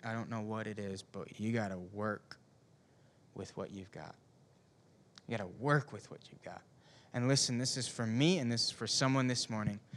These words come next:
Just because God hasn't given you more doesn't mean that he values you less.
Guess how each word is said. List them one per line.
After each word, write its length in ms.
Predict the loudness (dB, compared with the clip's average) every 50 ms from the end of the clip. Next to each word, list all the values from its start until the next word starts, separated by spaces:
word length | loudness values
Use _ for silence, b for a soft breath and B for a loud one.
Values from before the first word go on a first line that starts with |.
| B B B B B
Just 220 | 2 4 4 4 4
because 420 | 2 2 6 8 8 8 8 6
God 320 | 6 6 8 10 10 10 8
hasn't 520 | 8 6 6 6 4 2 0 0 -2 -2
given 340 | 0 0 2 4 4 4 6
you 180 | 4 4 4
more 560 | 4 4 2 2 2 2 4 6 6 6 6 4
doesn't 460 | 4 4 4 4 4 4 2 0 0
mean 280 | 2 2 2 2 2 2
that 160 | 0 -2 -2
he 140 | 0 0 0
values 720 | 0 0 0 2 4 4 4 4 2 2 0 0 0 0
you 180 | 2 2 2 2
less. 680 | 2 2 2 0 0 -2 -2 -2 -2 -2 -4 -6 -8